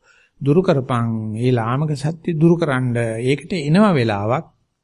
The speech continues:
අන්නේ වෙලාව එනකොට නියම රත්තරන දැනගෙන රෝල් ගෝල් වලට අහු වෙන්න එපා. නියම මැණික් දැනගෙන වීදුරු කෑල්ලක් රත්තරන් කියලා හිතන්න එපා.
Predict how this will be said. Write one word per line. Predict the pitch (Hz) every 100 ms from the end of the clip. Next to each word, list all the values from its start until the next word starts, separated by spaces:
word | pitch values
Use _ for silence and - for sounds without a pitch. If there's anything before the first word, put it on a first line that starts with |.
| _ _ -
අන්නේ | 135 143 139
වෙලාව | 131 135 139
එනකොට | 131 120 143 170 175 285 285 _ _ _ _ _ _ _ -
නියම | 147 175
රත්තරන | 160 135 - 135 127
දැනගෙන | 117 123 135 175 254 311 _ _ _ _ _
රෝල් | 147 156 170
ගෝල් | 165 160
වලට | 156 156 160
අහු | 123
වෙන්න | 127 98
එපා. | 95 - - - _ _ _ _ _ _ _ _ _ _ _ _ -
නියම | 143 151 175
මැණික් | 165 143 143 131
දැනගෙන | 123 131 151 180 233 294 - _ _ -
වීදුරු | 147 175 185 175
කෑල්ලක් | 160 147 156 -
රත්තරන් | 135 - 135
කියලා | 131 135 123
හිතන්න | 127 123
එපා. | 113 - 104